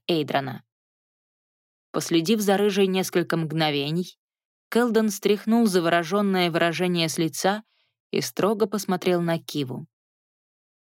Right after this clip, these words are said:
"Но всему свое время". Она виновато кивнула,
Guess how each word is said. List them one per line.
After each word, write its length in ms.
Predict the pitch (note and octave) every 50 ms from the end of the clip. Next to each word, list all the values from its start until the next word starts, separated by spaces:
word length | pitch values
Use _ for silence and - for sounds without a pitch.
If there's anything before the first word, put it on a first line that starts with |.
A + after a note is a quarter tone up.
| _ _ _ _ _ _ -
"Но 500 | A#3 G#3+ G3+ G3 F#3 F3+ F3 E3+ F3 G#3
всему 420 | A3+ - - - C#4+ C4+ A3+ F#3+
свое 380 | F3 - - F3+ G3 G#3+ B3 B3
время". 480 | A3+ B3 A#3 F3+ C#3 C3+ B2+ C#3 - _ _ _ _ _ _ _ _ _ _ _ _ _ _ _ _ _ _ _ _ _ _ _ _ _
Она 260 | - F3 F3+ F3+ F3
виновато 540 | D#3 F3 E3+ F3 E3+ D#3+ E3+ E3 D#3+ D#3+ D3
кивнула, 680 | - - D#3+ D3+ C#3 D3+ D#3 E3+ G3 G#3 A3 A3+ A3+